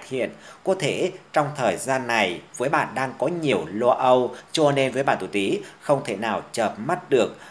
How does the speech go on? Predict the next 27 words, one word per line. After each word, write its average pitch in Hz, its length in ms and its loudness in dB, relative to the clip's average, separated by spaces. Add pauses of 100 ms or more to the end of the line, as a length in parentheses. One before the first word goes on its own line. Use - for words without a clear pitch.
(140)
và 123 160 2
nếu 110 360 2
có 190 120 4
thể 151 400 0 (300)
với 123 180 2
bạn 156 200 4
tuổi 101 140 -4
Tý 113 320 0 (140)
hãy 101 280 -2
học - 480 -4
yoga, 123 540 2 (160)
thiền 107 380 0 (240)
để 104 180 0
tìm 101 220 2
lại 101 280 -4
sự - 340 -4
bình 123 180 2 (140)
yên 123 240 -6
trong 120 240 -2
tâm 120 120 2 (120)
hồn 107 180 0 (160)
của 95 120 -4
mình. 101 380 0 (260)
Nhờ 113 260 -4
thế 98 300 -2 (200)
mà 113 100 -2
bạn 107 200 -2